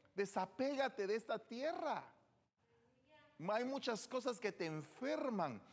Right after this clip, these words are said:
que te apasionan, que te atraen. Pero cuando esas po-, cosas dejan de tener valor porque Dios tiene valor,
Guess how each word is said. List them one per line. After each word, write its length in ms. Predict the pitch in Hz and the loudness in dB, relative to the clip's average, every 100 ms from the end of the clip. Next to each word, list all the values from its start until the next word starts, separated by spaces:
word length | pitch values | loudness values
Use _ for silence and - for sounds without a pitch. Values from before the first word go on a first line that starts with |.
| - - | -20 -2
que 140 | 175 165 | 0 2
te 160 | 165 | 2
apasionan, 1120 | 156 147 160 - 120 - - 220 285 277 175 | 4 4 2 0 -4 -4 -2 2 2 2 0
que 180 | - 147 | 0 -2
te 140 | - 143 | 0 -2
atraen. 720 | 143 - 233 302 294 180 101 - _ _ _ _ _ _ _ _ _ - | -2 -2 2 4 2 -2 -8 -14 _ _ _ _ _ _ _ _ _ 0
Pero 180 | 165 156 | 0 4
cuando 240 | 156 170 | 4 4
esas 220 | 226 220 | 2 2
po-, 200 | - 220 | 0 0
cosas 360 | 233 220 160 143 | 0 2 0 0
dejan 260 | 180 208 | 0 2
de 80 | 208 | 0
tener 280 | 175 165 180 | -2 0 2
valor 300 | 175 190 185 | 4 4 0
porque 300 | 147 127 127 | -2 -4 -4
Dios 400 | 113 151 175 - | -2 0 2 2
tiene 220 | 175 190 | 0 2
valor, 320 | 175 160 233 | 2 2 0